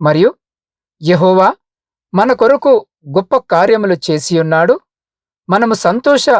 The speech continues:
భరితులమైతిమి. ప్రభు ఈ రాత్రి మీ జీవితంలో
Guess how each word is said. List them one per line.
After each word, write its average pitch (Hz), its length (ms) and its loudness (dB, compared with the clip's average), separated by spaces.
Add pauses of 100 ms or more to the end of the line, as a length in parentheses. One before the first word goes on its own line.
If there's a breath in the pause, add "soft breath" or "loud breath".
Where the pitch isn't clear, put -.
(220)
భరితులమైతిమి. 165 960 -2 (760)
ప్రభు 165 380 0 (420)
ఈ 202 100 2
రాత్రి 220 560 0 (240)
మీ 175 220 -2
జీవితంలో 202 720 -2